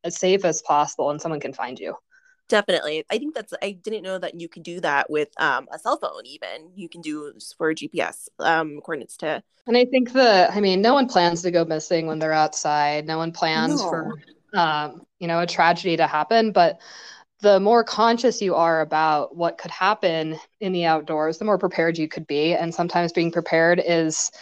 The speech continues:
Speaker 1: um, what will save your life.
Speaker 2: Absolutely. One hundred percent, Sarah. Sarah, thank you so much for, for taking time out of your day and, and talking with us.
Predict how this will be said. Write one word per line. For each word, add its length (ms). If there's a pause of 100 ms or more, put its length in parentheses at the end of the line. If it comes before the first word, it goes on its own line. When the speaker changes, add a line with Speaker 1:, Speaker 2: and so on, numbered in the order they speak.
(280)
Speaker 1:
um, 260
what 140
will 80
save 200
your 100
life. 360 (1080)
Speaker 2:
Absolutely. 800 (300)
One 180
hundred 180
percent, 320
Sarah. 280
Sarah, 300
thank 180
you 260
so 440
much 420
for, 360 (460)
for 80
taking 260
time 220
out 60
of 60
your 120
day 300
and, 280
and 120
talking 340
with 160
us. 240